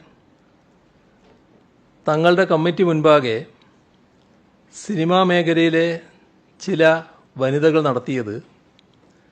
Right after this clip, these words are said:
തികച്ചും രഹസ്യാത്മകമായ വെളിപ്പെടുത്തലുകളാണ്. ആയതിനാൽ യാതൊരു കാരണവശാലും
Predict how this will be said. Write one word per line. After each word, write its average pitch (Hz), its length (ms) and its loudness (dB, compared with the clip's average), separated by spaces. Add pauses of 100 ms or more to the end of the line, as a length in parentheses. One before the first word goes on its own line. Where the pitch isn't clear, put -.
(240)
തികച്ചും 160 460 -4 (1300)
രഹസ്യാത്മകമായ 160 1120 0 (920)
വെളിപ്പെടുത്തലുകളാണ്. 131 880 -4 (1300)
ആയതിനാൽ 151 520 0 (1600)
യാതൊരു 165 640 4
കാരണവശാലും 156 760 2